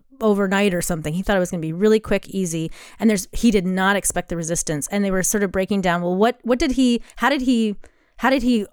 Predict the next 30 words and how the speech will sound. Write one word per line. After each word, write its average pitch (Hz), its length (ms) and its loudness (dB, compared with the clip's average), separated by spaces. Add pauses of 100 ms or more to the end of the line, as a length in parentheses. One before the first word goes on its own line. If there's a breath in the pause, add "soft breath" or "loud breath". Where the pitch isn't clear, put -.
(120)
underestimate 202 880 2
the 156 140 -4
power 170 400 0
of 160 340 -8
the 185 240 -8
Ukrainian 170 400 -4
people? 151 340 -2 (300 loud breath)
And 214 100 0
it 208 40 2
was 185 100 0
a 196 60 -4
couple 233 300 0
of 190 60 -2
things 170 260 -4
that - 80 -18
they 156 120 -6
said. 143 280 -6 (280 loud breath)
One 208 300 4
was, 190 400 2
um, 180 360 -2
he - 160 -2
did 233 280 2
not 240 160 4
expect - 400 -4
Ukrainians 175 480 -4
to 156 80 -4
fight 165 200 -2
back 143 200 -2
so 147 160 -4
hard. 135 600 -4